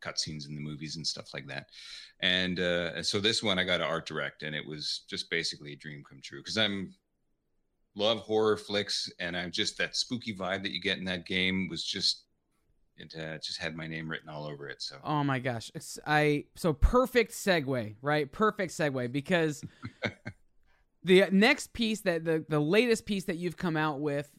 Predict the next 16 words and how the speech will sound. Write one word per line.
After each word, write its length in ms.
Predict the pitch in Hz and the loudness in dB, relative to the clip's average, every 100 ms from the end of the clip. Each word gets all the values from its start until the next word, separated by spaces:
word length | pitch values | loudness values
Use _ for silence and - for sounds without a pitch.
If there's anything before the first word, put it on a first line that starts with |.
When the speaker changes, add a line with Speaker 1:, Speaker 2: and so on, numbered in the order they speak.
| - | -18
Speaker 2:
through, 560 | - 165 156 151 147 147 | -8 -2 0 2 0 -2
uh, 60 | 147 | -2
our 320 | 143 139 151 | -2 0 0
friends 400 | - 185 185 170 | 2 2 2 4
over 260 | 165 160 | 2 6
at 120 | 156 147 | 4 4
Hero 340 | - 160 147 | 2 2 2
Complex 520 | 151 139 135 135 131 | 2 0 0 -2 -4
Gallery, 540 | - 123 120 120 117 120 | -4 -4 -2 -4 -4 -4
you 120 | 131 | -4
just 400 | 131 156 180 196 | 0 4 2 2
released 460 | 160 147 147 139 - | -2 0 0 -2 -4
for 420 | 151 139 135 131 | -2 2 2 0
the, 400 | 135 131 123 110 | 0 0 0 -4
the 120 | 101 | -6
Blacklight 720 | 117 139 147 147 143 131 127 | -6 2 4 2 0 0 0